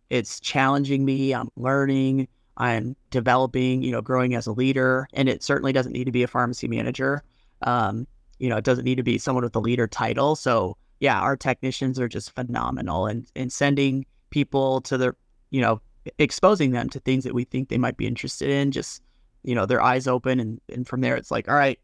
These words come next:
I'm out of your way now." It's, that's what I was joking about earlier. It's like, all I, all I do is, you know, just identify people to take on things that I think they'll be really good at and give them the tools to be successful, and then just get out of their way. And,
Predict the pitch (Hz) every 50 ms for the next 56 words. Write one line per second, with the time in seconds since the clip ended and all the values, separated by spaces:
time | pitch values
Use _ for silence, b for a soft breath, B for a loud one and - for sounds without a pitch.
0 | _ - 143 143 147 147 151 147 139 135 135 139 139 139 135 143 147 143 135 123
1 | 135 131 123 - 143 147 147 - - - _ - 139 135 - 139 143 135 131 131
2 | 123 - - 147 147 135 - 135 127 117 110 117 135 143 151 139 127 117 117 113
3 | - 127 117 - 123 139 160 165 156 151 156 170 170 - _ _ _ _ - 147
4 | 156 151 143 151 156 151 _ _ _ _ - - 123 131 131 127 127 139 151 156
5 | - - 135 135 131 127 123 - - - _ _ _ _ _ _ - - 127 120
6 | 113 117 135 127 123 - - - _ _ - 139 139 143 143 143 143 127 - 135
7 | 127 - - 139 120 - 147 135 - - 127 - - 135 131 - 131 127 127 123
8 | - 127 127 127 131 127 120 120 - 131 127 131 - 117 127 131 120 123 123 123
9 | 113 117 110 - 113 104 120 135 160 190 240 - _ _ _ _ - - _ -
10 | _ - 127 131 123 123 117 113 113 - - - _ - - 135 135 139 135 135
11 | 127 131 120 117 - - 131 127 131 - - 127 123 120 - - 113 - - -
12 | 101 120 - - 160 160 147 135 127 117 113 - - - 135 123 117 110 101 -
13 | - - 107 101 101 107 - - - _ - 131 127 127